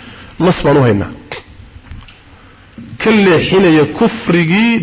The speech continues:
diinta lagaga baxay, oo u leexinaya kufrigii bimacnaa macsiyada ah. Daliilkaasi muxuu yahay? Qur-aanka ka keena. "Wa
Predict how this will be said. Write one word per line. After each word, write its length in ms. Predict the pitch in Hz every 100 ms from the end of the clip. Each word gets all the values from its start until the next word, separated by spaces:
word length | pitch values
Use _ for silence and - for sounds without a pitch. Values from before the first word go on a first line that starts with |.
| 151
diinta 260 | 180 165
lagaga 280 | 139 123 120
baxay, 260 | 113 - - - -
oo 120 | 147 175
u 60 | 240
leexinaya 680 | 226 202 - 226 220 220 226 - - - - -
kufrigii 480 | - 208 190 175 185
bimacnaa 380 | 160 170 170 143
macsiyada 560 | 139 123 - 131 117 -
ah. 60 | - - - - - - -
Daliilkaasi 440 | 170 226 208 185
muxuu 180 | 185 214
yahay? 100 | 170 - - - - - - - - - - - - - 165 - - - - - - - -
Qur-aanka 360 | 156 180 156
ka 120 | 147 160
keena. 280 | 151 139 - - - - - - - - - - - - - - -
"Wa 140 | 135